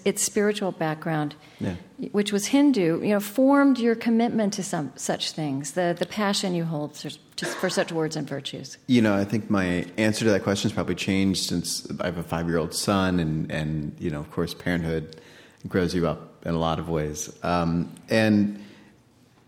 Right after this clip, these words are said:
Speaker 2: my introduction to sort of organized religion and to faith was that, um, almost, I think,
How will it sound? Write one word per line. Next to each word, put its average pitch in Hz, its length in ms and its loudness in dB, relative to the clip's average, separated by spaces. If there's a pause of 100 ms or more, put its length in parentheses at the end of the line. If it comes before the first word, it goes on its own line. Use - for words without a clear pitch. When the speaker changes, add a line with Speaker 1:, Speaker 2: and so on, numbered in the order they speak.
Speaker 2:
my 135 300 4
introduction 160 640 6
to 95 500 4
sort 110 160 2
of 87 60 4
organized 110 480 4
religion 82 320 0
and 80 100 2
to 80 80 0
faith 85 320 0
was 90 200 -2
that, 85 320 2 (520)
um, 78 540 -2
almost, 127 400 6 (160)
I 101 100 4
think, 95 160 2